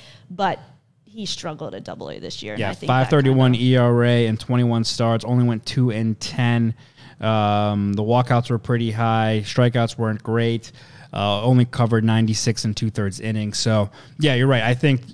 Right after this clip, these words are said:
Speaker 2: he, that he's high up there, but the, the way he struggled this year, he
Speaker 1: Mm-hmm.
Speaker 2: clearly, if he had sh-,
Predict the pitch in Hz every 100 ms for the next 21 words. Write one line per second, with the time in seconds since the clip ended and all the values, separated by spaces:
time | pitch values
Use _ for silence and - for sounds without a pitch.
0 | - _ _ _ _ _ _ _ - 135
1 | 127 127 117 143 135 135 127 151 123 131
2 | 113 143 127 110 120 123 127 120 - 123
3 | 120 127 139 127 123 113 208 196 190 156
4 | 147 135 135 127 127 135 120 -